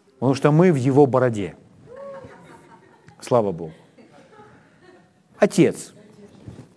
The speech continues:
Отец. Ну, если вам сложно отца представить, хорошо, Иисус. Бог Отец,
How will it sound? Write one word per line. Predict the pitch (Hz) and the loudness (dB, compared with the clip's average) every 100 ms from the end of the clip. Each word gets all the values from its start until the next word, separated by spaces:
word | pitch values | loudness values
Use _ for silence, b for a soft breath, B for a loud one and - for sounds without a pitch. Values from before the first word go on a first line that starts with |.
| _ - | _ -2
Отец. | - - 131 - - - _ - b b b | 0 2 0 0 -12 -20 _ -20 b b b
Ну, | 262 | 4
если | 247 208 | 6 6
вам | 185 - | 4 2
сложно | 190 208 147 147 | 6 6 8 2
отца | 139 165 139 | 2 4 4
представить, | 139 139 233 196 131 | 2 2 4 6 4
хорошо, | - 190 175 151 | 0 0 2 2
Иисус. | 180 - 135 98 - - - _ _ - _ _ b b b b b b b b b b _ _ _ | 2 2 -4 -6 -12 -18 -18 _ _ -20 _ _ b b b b b b b b b b _ _ _
Бог | 175 262 240 | 2 4 6
Отец, | 190 - 139 143 147 123 - - | 2 2 2 4 4 0 -6 -18